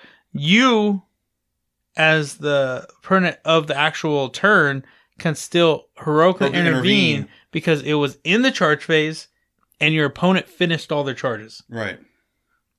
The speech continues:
Speaker 1: So I just wanted to clarify that, that this kinda, like, gives more light
Speaker 2: God,
Speaker 1: on it.
Speaker 2: I didn't think about that. That's
Speaker 1: Yeah.
Speaker 2: really good. So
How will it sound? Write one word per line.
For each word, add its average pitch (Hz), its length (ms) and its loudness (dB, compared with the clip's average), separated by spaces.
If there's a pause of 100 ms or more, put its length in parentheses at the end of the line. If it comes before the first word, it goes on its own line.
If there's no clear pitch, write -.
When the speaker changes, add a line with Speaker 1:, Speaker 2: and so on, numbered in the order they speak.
(120)
Speaker 1:
So 165 80 2
I 170 60 4
just 170 160 0
wanted 185 240 2
to 151 140 -4
clarify 160 440 2
that, 135 320 0
that 135 180 -2
this 151 200 -2
kinda, 151 280 -2
like, 131 200 -4
gives 143 200 -2
more 127 320 2
light 151 200 2
Speaker 2:
God, 160 200 0
Speaker 1:
on 196 60 0
it. - 40 2
Speaker 2:
I 156 40 2
didn't 165 160 -2
think 151 180 -2
about 117 280 -2
that. 95 300 0 (320)
That's 127 200 -2
Speaker 1:
Yeah. - 80 0
Speaker 2:
really 139 80 4
good. 120 320 4
So 120 320 2